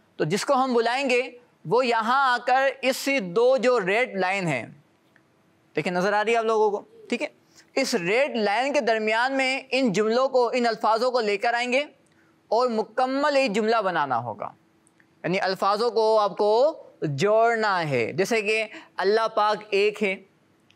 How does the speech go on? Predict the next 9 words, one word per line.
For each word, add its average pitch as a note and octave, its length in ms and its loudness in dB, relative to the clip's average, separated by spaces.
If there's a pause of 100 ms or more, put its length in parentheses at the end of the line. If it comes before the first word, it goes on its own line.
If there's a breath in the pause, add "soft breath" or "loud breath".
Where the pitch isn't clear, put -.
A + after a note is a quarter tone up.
(100)
ये D#3+ 200 0
जुमला F3+ 300 0
मुकम्मल F#3+ 400 -2
हो F3+ 80 2
गया, E3+ 280 -4 (180)
अल्लाह E3+ 360 2
पाक F3+ 560 -2
एक F#3+ 400 -2
है। F#3 240 -2